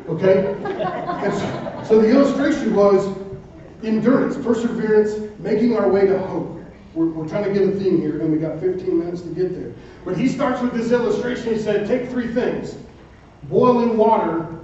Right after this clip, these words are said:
is the trial." You take a carrot, you put it in boiling water. What's that carrot do? It's soft, right? Happens.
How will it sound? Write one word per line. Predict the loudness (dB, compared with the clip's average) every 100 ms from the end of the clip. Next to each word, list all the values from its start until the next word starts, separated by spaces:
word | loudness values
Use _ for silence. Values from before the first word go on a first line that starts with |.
| -20 -20 -6
is | 2 4 4 0 -6 -8
the | -8
trial." | -6 -2 0 -2 -4 -12 -16 -20 -20 -20 -20 -16
You | -8
take | -2 -2
a | -2 -4
carrot, | 0 0 0 -4 -10 -12
you | -10
put | -2 0
it | 0
in | -2
boiling | 0 0 0 0
water. | 0 0 -4 -8 -14 -20 -20 -20 -20 -20 -20 -20 -20 -12
What's | -8 -4
that | -4 -2
carrot | 0 0 -2
do? | -8 -10 -16 -20 -20 -20 -20 -20 -18 -16 -14 -14 -14 -4
It's | 0 0
soft, | 0 -2 -2 -2
right? | 0 0 -2 -8 -14 -20 -20 -20 -20 -20 -8
Happens. | -2 -2 -2 -8